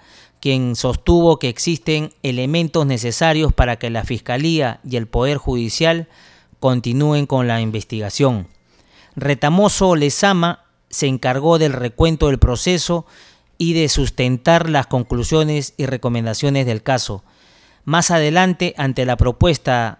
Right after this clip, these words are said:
del titular de la Subcomisión de Acusaciones Constitucionales, Carlos Pérez Ochoa, de Acción Popular, fue designada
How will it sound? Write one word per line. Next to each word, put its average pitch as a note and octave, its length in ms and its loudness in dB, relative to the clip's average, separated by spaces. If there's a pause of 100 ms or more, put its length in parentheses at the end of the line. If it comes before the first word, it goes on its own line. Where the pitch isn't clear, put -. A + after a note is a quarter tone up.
del B2+ 240 -2
titular C#3 540 0
de B2 100 0
la A#2 140 -2
Subcomisión C#3+ 720 -2
de A#2+ 300 -2
Acusaciones B2 720 -4
Constitucionales, A#2 1120 -6 (380)
Carlos C#3 480 -2
Pérez C#3+ 340 0
Ochoa, D#3+ 580 0
de B2+ 120 -6
Acción C#3 320 -2
Popular, E3 600 2 (440)
fue D#3 240 2
designada D#3 880 0